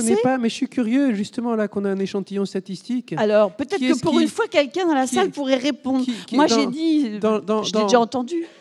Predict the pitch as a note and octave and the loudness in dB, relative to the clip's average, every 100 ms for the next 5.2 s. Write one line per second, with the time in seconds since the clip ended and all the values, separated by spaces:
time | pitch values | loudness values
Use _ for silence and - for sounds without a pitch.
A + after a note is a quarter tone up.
0 | - G3 G#3 G#3 G3 A#3 A3+ G#3 G3+ G3 | -14 -4 0 0 -2 -2 -2 0 0 0
1 | G3+ F#3+ A3+ G#3+ A3+ A3 A#3+ A#3+ G3+ G3+ | 0 -2 -4 -2 -2 -2 -4 -6 -8 -4
2 | G#3 G#3 G3+ - G3+ - G#3 F#3+ G3+ F#3+ | -4 -4 -6 -6 -6 -6 -8 -2 -2 -2
3 | G3 - G3 G3+ A#3 A3 - B3 A#3+ C#4+ | -10 -8 -6 -4 -6 -4 2 2 2 -4
4 | D4 - C#4+ A3 A3 B3 A#3+ B3 _ F3+ | -6 -4 -4 -4 -4 -4 -4 -8 _ -14
5 | E3+ C4 | -8 -4